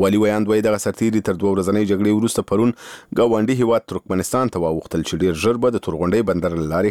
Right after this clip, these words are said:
هرات ته ستانه شي. صالح محمد صالح پرې ریپورټ لري.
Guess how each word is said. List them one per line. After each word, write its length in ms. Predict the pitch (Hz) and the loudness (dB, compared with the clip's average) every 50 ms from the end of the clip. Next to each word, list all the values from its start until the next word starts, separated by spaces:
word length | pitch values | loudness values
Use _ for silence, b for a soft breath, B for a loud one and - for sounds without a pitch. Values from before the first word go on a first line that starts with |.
| 110 117 | 0 -2
هرات 280 | - - - - - | -2 -2 -6 -8 -6
ته 140 | - 104 - - | -6 -6 -4 -2
ستانه 200 | 85 78 82 76 - - | -2 0 0 -2 -4 -6
شي. 120 | - - B B B B B B B B - - - | -10 -12 B B B B B B B B -4 0 2
صالح 280 | 120 104 113 123 123 123 | 2 2 4 2 2 2
محمد 340 | 117 131 135 143 - - - - | 0 0 -2 -2 -2 -2 -4 -2
صالح 320 | 95 85 87 87 82 - - | -2 -2 -2 -2 -2 -4 -6
پرې 200 | 80 - - 69 | -8 -8 -8 -8
ریپورټ 400 | - - - 64 - - - 55 | -6 -6 -6 -6 -6 -8 -10 -10
لري. 160 | 53 - | -10 -10